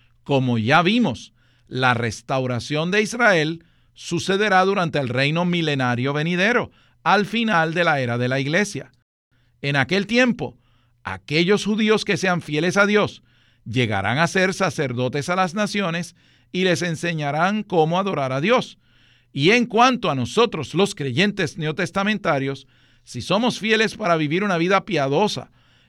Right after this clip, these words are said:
y llegamos a ser vencedores sobre nuestro yo, nuestra carne y muchas cosas más, seremos recompensados para ser correyes juntamente con Cristo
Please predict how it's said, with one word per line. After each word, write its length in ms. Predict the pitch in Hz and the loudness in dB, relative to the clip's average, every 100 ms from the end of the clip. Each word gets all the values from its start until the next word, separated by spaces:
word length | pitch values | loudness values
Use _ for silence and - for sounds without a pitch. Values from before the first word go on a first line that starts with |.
| - | -4
y 80 | 135 | 0
llegamos 420 | 131 131 196 196 | 2 4 2 0
a 80 | 170 | 2
ser 180 | 208 214 | 0 2
vencedores 540 | 202 - 160 165 196 | 0 0 2 2 2
sobre 280 | 196 185 151 | 0 -2 -2
nuestro 380 | 143 - 139 117 | -2 -4 -6 -6
yo, 420 | 95 131 165 - _ _ - | 0 4 4 2 _ _ -8
nuestra 380 | 143 139 139 120 | -6 -4 -6 2
carne 380 | 185 185 156 | 4 4 2
y 60 | 127 | 0
muchas 460 | 123 165 - 180 - | 2 0 0 0 -2
cosas 360 | 185 170 233 | -4 0 0
más, 400 | 247 226 220 - - _ _ _ | 4 6 4 0 -14 _ _ _
seremos 520 | - 131 120 139 139 | -6 -2 0 0 0
recompensados 1120 | 151 165 185 196 226 - 220 208 208 214 - _ _ _ | -2 0 -2 0 -2 2 6 6 4 0 -6 _ _ _
para 200 | 123 110 | -12 -10
ser 340 | - 233 240 - | -2 -2 -4 -12
correyes 760 | - 262 262 220 240 175 139 - | 2 4 4 4 2 2 -6 -4
juntamente 600 | 190 254 151 139 214 226 | -2 -2 -2 2 4 4
con 180 | 233 247 | 2 0
Cristo 500 | 208 170 - 202 196 | 2 2 2 -4 -4